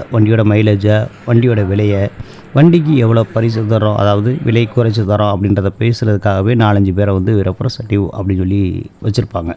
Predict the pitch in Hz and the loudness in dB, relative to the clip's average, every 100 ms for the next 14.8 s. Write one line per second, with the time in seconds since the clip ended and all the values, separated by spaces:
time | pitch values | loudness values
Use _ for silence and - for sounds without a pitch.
0 | - 123 131 127 170 156 143 120 117 113 | 0 2 2 2 2 4 4 4 4 4
1 | 113 107 123 113 98 95 95 113 135 - | 2 2 2 4 2 0 0 0 0 0
2 | 156 170 160 139 151 139 147 131 127 131 | 2 2 0 0 -2 -2 0 2 4 4
3 | 110 120 117 117 117 104 113 - 98 98 | 4 2 2 0 0 0 0 0 0 0
4 | 95 98 104 123 - - 151 156 - 160 | 0 -2 0 -2 -2 -2 0 2 2 2
5 | 127 127 120 - 123 135 120 113 - - | 4 2 -2 -2 2 4 2 -2 -8 -2
6 | 127 151 151 143 143 117 131 107 98 101 | 4 4 4 4 4 4 4 4 4 2
7 | 107 101 104 135 - 104 107 113 101 - | 2 2 2 -2 -2 0 4 4 2 -4
8 | - - 101 107 110 107 - - 110 107 | -6 -2 0 0 0 -2 -12 -2 0 2
9 | 107 104 104 95 107 107 135 - 117 101 | 0 0 -2 -2 0 2 0 0 -2 0
10 | 95 95 95 95 92 92 95 95 92 92 | 0 0 -2 -4 -4 -4 -6 -6 -4 -4
11 | 90 110 104 92 92 95 156 - 101 98 | -2 -2 -2 -2 -2 0 0 0 0 2
12 | 98 - - - _ - 143 - 175 160 | 2 -2 -10 -20 _ -2 -2 2 4 4
13 | 170 - 170 120 104 95 113 110 127 123 | 2 2 4 4 4 2 0 2 2 4
14 | 127 110 127 - 107 98 92 92 | 4 4 2 2 2 2 2 0